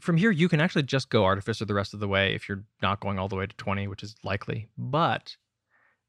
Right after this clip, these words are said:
uh, if you want, you can then go Warlock, which gets you Hexblade's Curse as a bonus action. You curse somebody, and that'll give you plus proficiency bonus to damage,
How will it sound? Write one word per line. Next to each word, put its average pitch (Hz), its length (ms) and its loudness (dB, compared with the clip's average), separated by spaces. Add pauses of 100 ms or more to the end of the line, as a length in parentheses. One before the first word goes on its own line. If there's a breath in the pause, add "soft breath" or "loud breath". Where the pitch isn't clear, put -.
(240)
uh, 113 200 4
if 190 140 4
you 214 80 4
want, 185 340 4 (160)
you 147 200 0
can 117 560 0
then 147 320 4
go 127 200 4
Warlock, 101 680 -2 (300)
which 120 180 -4
gets 120 220 -2
you 110 80 0
Hexblade's 127 500 -2
Curse 117 320 0
as 101 120 -6
a 101 40 -4
bonus 101 300 -2
action. 98 300 -4
You 101 100 -6
curse - 300 -4
somebody, 110 440 0
and 104 140 0
that'll 135 160 2
give 131 140 -4
you 113 100 -4
plus 123 300 -4
proficiency 160 760 0
bonus 131 400 2
to - 160 -6
damage, 120 640 0